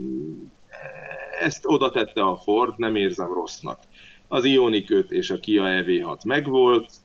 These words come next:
nekem is, az mindenképpen, és szerintem azt mindenki beszavazta, nem, nem tudom elképzelni, hogy aki benne ült, az nem. Én beletettem a Nissan Qashqai-t, mert vezettem belőle egy olyan verziót, amitől leesett az állam, gyerekek, tehát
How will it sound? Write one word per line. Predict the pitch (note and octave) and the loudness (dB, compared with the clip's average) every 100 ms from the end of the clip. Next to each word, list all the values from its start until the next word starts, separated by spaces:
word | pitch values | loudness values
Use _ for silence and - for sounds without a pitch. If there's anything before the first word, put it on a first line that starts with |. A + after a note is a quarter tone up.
| _ _ | _ _
nekem | F#3+ G3 - A#2 | -10 -4 0 2
is, | - F#2 | 0 0
az | F#2 E2 | -4 0
mindenképpen, | G2 G#2+ A2+ G#2+ A2+ A2+ G2 | 0 0 -2 2 0 0 -4
és | F2+ | -2
szerintem | F#2+ F#2+ F#2 F2+ | -2 -2 -4 -8
azt | E2+ - | -10 -4
mindenki | F#2+ G2+ G2+ G#2+ A2 | 0 2 2 0 0
beszavazta, | G#2+ G#2 G#2+ G#2+ G#2+ A#2 A#2+ | -2 0 0 0 0 0 0
nem, | F#2 F#2 F2+ - | 0 -2 -4 -2
nem | G2+ G2 | -2 0
tudom | G2 F#2 | 0 0
elképzelni, | F2+ F2+ F#2 F2+ G2 F#2+ F#2 | 0 -2 -2 0 0 0 0
hogy | F#2 F2 | 0 0
aki | D2 - | -6 -6
benne | F2+ G2 F#2+ F#2 | -2 0 2 2
ült, | F#2+ F2+ | 2 2
az | F#2+ | -2
nem. | F2 G#2 C3+ D#3 - - - - - | 0 -2 0 -2 -8 -20 -20 -18 -8
Én | A2+ B2 | 0 2
beletettem | E3+ F3+ C3+ - A2+ | 2 2 0 -2 -2
a | |
Nissan | A2 B2+ - A2+ G2+ | 0 0 -2 -4 -2
Qashqai-t, | A2 A2 - F2+ F2+ G2 | -2 -2 -2 -4 -2 -2
mert | - G2 | -2 -2
vezettem | G2+ A#2 G#2+ - F#2+ | 0 0 0 -2 -2
belőle | G2 F#2+ | 2 2
egy | F#2 | 2
olyan | B2 B2+ F#2 | 0 0 -2
verziót, | F2+ F#2 - F#2+ G2 G2 | 0 -2 0 2 2 2
amitől | F#2+ - F#2 | -4 -2 0
leesett | F2+ E2 D2 - - | 0 0 -4 -6 -10
az | E2 D#2 | -8 -2
állam, | D#2 D2+ D2+ D2+ | -2 -2 -4 -8
gyerekek, | - - - B1 - | -10 -10 -10 -12 -8
tehát | D#2 D2 C#2 | -6 -6 -6